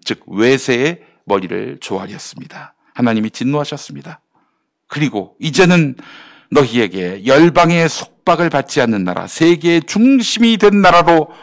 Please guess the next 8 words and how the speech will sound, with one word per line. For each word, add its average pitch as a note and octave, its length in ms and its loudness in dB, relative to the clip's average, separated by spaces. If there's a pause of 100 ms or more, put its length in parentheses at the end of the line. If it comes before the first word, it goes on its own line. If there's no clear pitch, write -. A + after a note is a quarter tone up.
(140)
만들어 A#2+ 400 -4
주시겠다"고 - 760 -12 (180)
했습니다. - 600 -18 (760)
삼 A2+ 240 -8
절을 G2 180 -2
보겠습니다. F#2 560 -14
"이방 E3 400 -4
나라들이 D3+ 460 -6